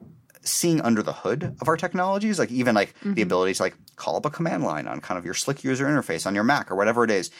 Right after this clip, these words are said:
Speaker 1: and, like, see a little bit of, like, what's going on under the hood. I think those kinds of approaches are going to be increasingly important if we recognize explicitly that we are in a world of our own making that we don't fully understand.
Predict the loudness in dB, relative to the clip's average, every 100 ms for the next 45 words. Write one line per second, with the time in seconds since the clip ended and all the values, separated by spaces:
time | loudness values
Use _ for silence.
0 | -4 2 2 2 -4 -4 -2 0 2 2
1 | 4 2 2 2 0 -2 -4 -2 -2 0
2 | -2 -4 -6 -4 -6 0 0 0 -2 -4
3 | 0 0 0 -4 -20 _ 0 4 6 4
4 | 0 -2 0 -2 -4 -4 -2 -2 -4 -4
5 | -12 _ -2 2 2 2 0 -2 -4 -4
6 | -4 -4 -4 -6 -4 -4 -4 -8 _ _
7 | _ _ _ _ _ -2 0 4 4 6
8 | 4 2 0 0 -2 -10 _ -10 -4 0
9 | 0 0 -2 0 2 2 2 0 0 0
10 | 0 -6 _ _ _ -2 2 4 4 2
11 | 2 2 0 0 -2 -2 -4 -8 -8 -8
12 | -8 -6 -6 -8